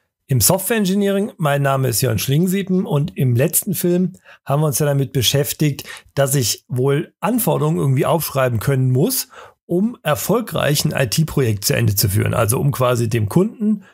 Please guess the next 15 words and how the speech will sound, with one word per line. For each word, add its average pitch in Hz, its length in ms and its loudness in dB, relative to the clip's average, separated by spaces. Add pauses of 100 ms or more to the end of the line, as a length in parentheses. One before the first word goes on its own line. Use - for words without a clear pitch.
(140)
mit 123 160 -2
der 131 80 0
Lösung, 175 520 -2 (380)
die 135 80 4
ich 123 160 0
ihm 131 160 0
als 113 180 0
Software 123 640 0 (140)
baue, 139 420 0 (400)
ähm, 123 380 0
auch 104 160 0
ein 123 60 0
Problem 127 360 0
zu - 140 -2
lösen. 120 360 -4